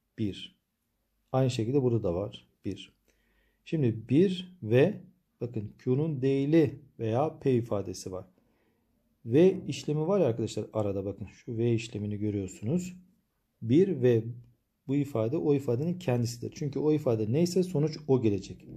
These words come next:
Ya da arkadaşlar V işleminde ne demiştim ben size? Çarpma gibi düşünebilirsiniz. Yani bir ile diğerini çarptınız ne oldu? O ifadenin kendisi geldi.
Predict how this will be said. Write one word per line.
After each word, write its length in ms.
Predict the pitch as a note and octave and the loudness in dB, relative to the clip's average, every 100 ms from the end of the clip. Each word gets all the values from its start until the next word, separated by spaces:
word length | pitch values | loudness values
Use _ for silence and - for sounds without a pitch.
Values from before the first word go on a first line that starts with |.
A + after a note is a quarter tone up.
| - - - _ C3+ | -16 -18 -20 _ 0
Ya 100 | C#3+ | 4
da 60 | |
arkadaşlar 420 | D#3+ D#3+ D#3 E3 D3 A#2 A2+ A2+ A2+ | 4 2 0 2 2 -6 -12 -8 0
V 120 | F3+ | 0
işleminde 460 | F#3 - D#3+ D#3 | 0 -4 -4 -2
ne 120 | D#3 D#3+ | 0 0
demiştim 400 | B2+ A#2 A2 G2+ | 0 -2 -4 -2
ben 160 | G2+ | -4
size? 480 | F#2+ - G#2+ F#3 - | -6 -8 -4 -4 -4
Çarpma 560 | - C3+ C3+ D#3 D#3+ E3+ | 0 0 0 -4 -2 -2
gibi 380 | D3+ B2+ C3+ | -2 -4 -2
düşünebilirsiniz. 920 | D#3+ F3 F3 E3+ D#3+ C#3+ A2+ G2+ F#2 - _ _ _ - | -2 0 2 4 6 4 2 -8 -12 -18 _ _ _ -10
Yani 280 | D3+ D3+ D3+ | -6 -6 0
bir 140 | F3+ | 0
ile 240 | C3 G#2 D3 | 0 -6 -2
diğerini 300 | D3 G#2 - | -4 -4 -6
çarptınız 520 | E3 A#2 - A#2+ B2+ | -6 -6 -6 -6 -2
ne 80 | D3 | 0
oldu? 260 | A2 G#2+ | 0 0
O 120 | D3+ | 2
ifadenin 520 | C3 A#2 F#2 A#2 D3+ - | 2 2 -2 -2 -6 -4
kendisi 540 | - C3 B2 A#2+ B2 | -2 0 0 0 -2
geldi. 400 | G#2+ F2 E2+ - | 0 -2 -6 -12